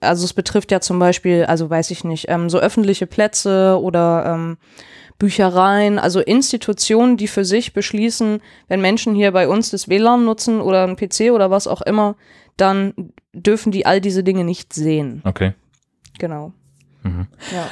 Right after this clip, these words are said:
Speaker 2: Ähm, ich hab heute ganz kurz in dem Zusammenhang einen Artikel auf, äh, weiß punkt com überflogen und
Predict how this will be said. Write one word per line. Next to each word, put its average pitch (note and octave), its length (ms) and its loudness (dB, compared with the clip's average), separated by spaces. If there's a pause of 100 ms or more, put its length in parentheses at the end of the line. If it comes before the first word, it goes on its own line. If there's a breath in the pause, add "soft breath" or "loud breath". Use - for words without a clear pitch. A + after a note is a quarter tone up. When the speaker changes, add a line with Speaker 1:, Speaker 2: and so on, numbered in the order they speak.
Speaker 2:
Ähm, G#2+ 360 2
ich A2+ 160 0
hab - 200 0 (140)
heute A#2 400 4
ganz A2 280 0
kurz - 280 0
in G#2 140 0
dem G2+ 280 2
Zusammenhang G2 560 2
einen F2+ 300 2
Artikel F#2+ 500 -2
auf, - 520 -2
äh, F2 260 -4
weiß G2 360 2
punkt F2 320 -4
com B2 300 0
überflogen F#2 920 0
und F2+ 760 -2